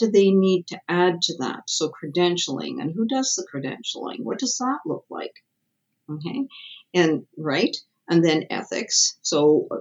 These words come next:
wrote a code of ethics that we recommend people consider either adopting or adapting to their own particular needs.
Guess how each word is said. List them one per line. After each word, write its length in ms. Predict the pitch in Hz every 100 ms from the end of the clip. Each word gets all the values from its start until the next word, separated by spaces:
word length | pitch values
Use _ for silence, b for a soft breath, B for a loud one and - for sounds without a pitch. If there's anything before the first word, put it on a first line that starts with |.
| -
wrote 360 | 165 185 190
a 80 | 185
code 260 | - 175 180
of 100 | 175
ethics 580 | - - - - - -
that 160 | 156
we 200 | 156 151
recommend 540 | 147 143 151 151 156 156
people 500 | 180 170 156 143 139 -
consider 560 | 156 - - 226 196
either 340 | 123 143 151 143
adopting 680 | 139 131 147 - 175 175 170
or 320 | 147 135 -
adapting 840 | 135 139 139 101 - 151 139 185 220 -
to 100 | 156
their 220 | 139 135
own 240 | 123 117
particular 600 | - - - - 127 120
needs. 420 | - 90 95 -